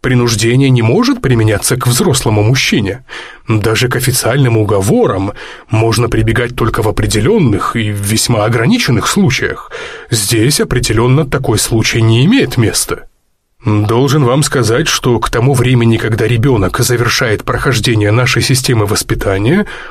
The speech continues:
он является гармоничным членом общества, заслуживающим доверия. «Ну, чем не настоящая залитая неоном утопия?» насмешливо ухмыльнулся мистер Мид. «Не нужна полиция, чтобы охранять жизнь и собственность.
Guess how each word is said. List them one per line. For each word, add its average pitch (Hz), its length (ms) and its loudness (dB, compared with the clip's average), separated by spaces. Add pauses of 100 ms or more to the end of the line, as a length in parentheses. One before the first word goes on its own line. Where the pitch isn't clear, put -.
(200)
он 117 220 2
является 123 580 2
гармоничным 185 680 2
членом 139 440 2
общества, 170 540 0
заслуживающим 117 800 0
доверия. 175 560 0 (760)
«Ну, 135 460 2 (220)
чем 220 340 0
не 165 80 4
настоящая 131 760 0
залитая 143 480 2
неоном 123 440 2
утопия?» 120 560 -2 (260)
насмешливо 113 680 0
ухмыльнулся 117 680 2
мистер 104 320 0
Мид. 110 360 -2 (500)
«Не 110 120 0
нужна 170 320 2
полиция, 143 720 0
чтобы 127 280 -2
охранять 131 400 0
жизнь 131 300 0
и 127 40 4
собственность. 117 800 -2